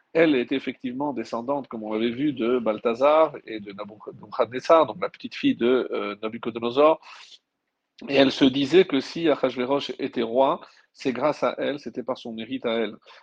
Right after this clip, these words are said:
Et donc, euh, c'est pour ça que, euh, elle, elle, euh, se croyait tous les droits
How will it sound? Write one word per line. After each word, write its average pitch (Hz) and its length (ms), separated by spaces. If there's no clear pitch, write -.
Et - 80
donc, 127 260
euh, 123 220
c'est - 160
pour 127 160
ça 143 120
que, 139 160
euh, 123 840
elle, 139 220
elle, 113 360
euh, 104 180
se - 140
croyait 131 340
tous 160 140
les 127 140
droits 123 340